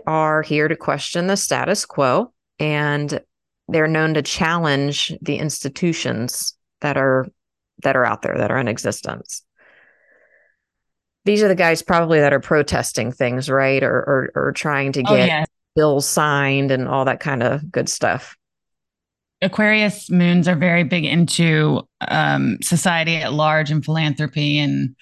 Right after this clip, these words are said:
Speaker 2: all of those things. Yeah.
Speaker 1: They
Speaker 2: And I
Speaker 1: have
Speaker 2: just
Speaker 1: cer-
Speaker 2: wanna,
Speaker 1: Go ahead.
Speaker 2: uh,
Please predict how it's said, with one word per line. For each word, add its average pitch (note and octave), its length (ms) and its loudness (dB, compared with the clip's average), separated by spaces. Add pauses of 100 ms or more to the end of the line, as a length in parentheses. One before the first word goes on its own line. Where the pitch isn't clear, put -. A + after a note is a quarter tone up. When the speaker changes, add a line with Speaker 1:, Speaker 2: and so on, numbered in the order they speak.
(520)
Speaker 2:
all D#3+ 160 0
of C3+ 100 -2
those B2 180 -4
things. C3 340 -4
Yeah. B2 220 -6 (2250)
Speaker 1:
They G#3 60 4
Speaker 2:
And G#3 80 8
I - 20 2
Speaker 1:
have A#3 80 0
Speaker 2:
just C4 140 0
Speaker 1:
cer- D4+ 60 4
Speaker 2:
wanna, B3+ 400 4
Speaker 1:
Go - 60 -4
ahead. D3+ 180 -4 (480)
Speaker 2:
uh, F#3+ 100 -2